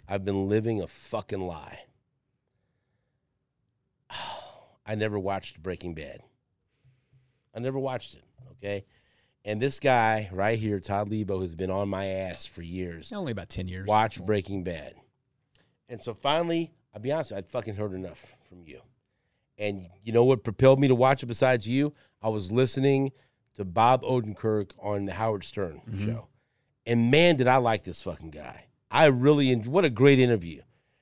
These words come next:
Speaker 1: I'd really, hearing him talk about Saturday Night Live when he was, you know, a writer there. Just, uh, you know what?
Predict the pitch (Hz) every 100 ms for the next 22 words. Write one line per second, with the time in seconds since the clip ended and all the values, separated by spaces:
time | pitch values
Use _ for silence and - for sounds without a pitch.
0 | _ 113 117 123 143 196 170 143 123 117
1 | - 131 165 143 139 151 131 131 113 -
2 | 143 139 135 123 117 123 143 143 143 135
3 | 120 120 107 90 _ _ _ _ 101 104
4 | 113 127 131 123 135 147 - - - 151
5 | 160 160 180 196 214